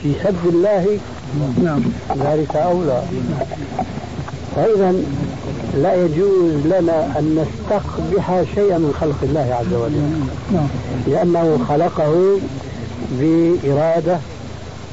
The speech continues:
Speaker 1: وباختيار، كما قال تبارك وتعالى في القرآن: "وربك يخلق ما يشاء ويختار".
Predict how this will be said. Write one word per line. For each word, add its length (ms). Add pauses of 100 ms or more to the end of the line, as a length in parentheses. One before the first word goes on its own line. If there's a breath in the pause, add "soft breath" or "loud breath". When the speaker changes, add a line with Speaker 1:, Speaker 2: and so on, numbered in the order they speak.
(140)
Speaker 1:
وباختيار، 1120 (480)
كما 220
قال 380
تبارك 380
وتعالى 580
في 120
القرآن: 680 (600)
"وربك 600
يخلق 680
ما 320
يشاء 520
ويختار". 640